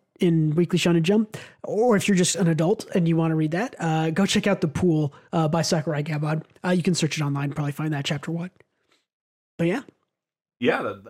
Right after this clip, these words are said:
Speaker 2: it seems promising.
Speaker 1: Yeah, we might, we might bring this to the pod after two or three chapters come out, 'cause, uh, I do wanna talk about it. I think it's a really good, a really good start to the series so far. So
Speaker 2: aesthetically, that sounds up my alley.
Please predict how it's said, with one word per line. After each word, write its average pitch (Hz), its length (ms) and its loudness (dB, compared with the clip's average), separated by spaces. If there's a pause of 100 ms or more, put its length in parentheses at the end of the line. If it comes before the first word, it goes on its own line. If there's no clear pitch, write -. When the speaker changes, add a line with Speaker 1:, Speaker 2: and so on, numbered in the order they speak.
Speaker 2:
it 127 120 -12
seems 120 220 -10
promising. 107 520 -6 (120)
Speaker 1:
Yeah, 285 160 0
we 247 140 6
might, 311 200 2
we 254 120 4
might 277 100 4
bring 220 140 4
this 180 80 2
to 190 80 4
the 170 60 4
pod 170 280 2
after 160 200 0
two 170 120 2
or 156 60 4
three 147 100 -2
chapters 147 320 0
come 156 140 -2
out, 143 200 -2
'cause, 156 220 -2
uh, 143 460 0
I 214 160 2
do 202 120 4
wanna 180 160 4
talk 156 200 -2
about 147 180 -2
it. 143 60 -4
I 160 100 0
think 151 180 0
it's 147 140 -4
a 151 60 -6
really 143 160 -2
good, 139 240 -4 (240)
a 175 40 -2
really 156 140 2
good 147 140 -2
start 143 260 -6
to - 80 -14
the - 80 -8
series 143 300 -6
so 156 160 -8
far. 165 320 -12
So 170 220 -16 (420)
Speaker 2:
aesthetically, 156 480 0
that 98 120 -10
sounds 131 240 -8
up 104 140 -8
my 98 140 -6
alley. 98 260 -12